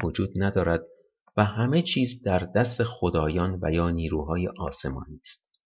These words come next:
اگر کسی بخواهد تقدیرش را عوض کند، باید دست به دامان همان آسمان شود.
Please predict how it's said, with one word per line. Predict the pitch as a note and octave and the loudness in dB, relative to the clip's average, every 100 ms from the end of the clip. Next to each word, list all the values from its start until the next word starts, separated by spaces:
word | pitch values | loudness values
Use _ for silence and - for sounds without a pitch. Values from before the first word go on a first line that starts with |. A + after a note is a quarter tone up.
| _ _ _ _ _ _ | _ _ _ _ _ _
اگر | - F2+ G2+ F#2+ | 4 8 8 8
کسی | F#2+ G2 - G2 - | 6 2 2 0 6
بخواهد | - A#2 G2 F#2 - | 4 6 2 0 -4
تقدیرش | - - G#2 G2+ G#2+ C#3+ G#2 E2 - | -10 0 0 2 0 2 2 0 0
را | F2 | 0
عوض | E2 D#2+ E2 D#2+ | 0 0 0 0
کند، | - F#2 A2 A#2 - | 0 2 2 2 2
باید | A#2+ C3 C3+ B2+ | 2 4 2 0
دست | - A#2+ A2+ A#2 - - | 0 4 6 4 4 4
به | |
دامان | A#2 A#2 A2+ A#2+ B2 A#2+ | 6 8 8 6 4 4
همان | A2+ B2+ C3 A#2 A2 - | 2 0 2 4 4 4
آسمان | E2 - E2 D2 C2+ | 0 -2 -4 -6 -4
شود. | - - | -6 -6